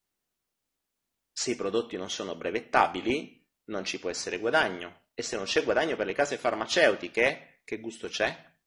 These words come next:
Non ci dimentichiamo che la ricerca, la ricerca sperimentale, la ricerca dei virus, la ricerca delle, delle soluzioni alle varie malattie è fatta dagli studi di ricerca, in genere finanziati dalle case farmaceutiche.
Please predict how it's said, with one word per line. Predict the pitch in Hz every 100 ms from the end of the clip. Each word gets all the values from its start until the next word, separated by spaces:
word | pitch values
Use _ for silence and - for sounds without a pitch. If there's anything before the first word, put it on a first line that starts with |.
| _ _ _ _ _ - - -
Non | 131 156
ci | -
dimentichiamo | 190 202 190 160 - 156 95 92
che | - 123 92 -
la | 127 135
ricerca, | 139 139 131 98 87 - 95 98
la | 95
ricerca | 92 101 -
sperimentale, | 104 - 98 92 92 - 104 110
la | 85
ricerca | 87 85 95 - 95
dei | 90
virus, | 85 113 123
la | 87
ricerca | 85 - 98 -
delle, | 92 92 87 - - - _
delle | 107 104
soluzioni | - 113 107 107 - 107 135 113
alle | 92 95
varie | 110 107
malattie | 104 104 - 101 87 92 101 -
è | 196
fatta | 196 - 117 98 - 135 147 160
dagli | - 113 107
studi | - 131 113
di | 101
ricerca, | 98 - 123 - 104 -
in | 254 269
genere | 190 117 98 104
finanziati | - 165 214 - 95 95
dalle | 123 143
case | 180 165
farmaceutiche. | 139 117 117 220 110 87 - 95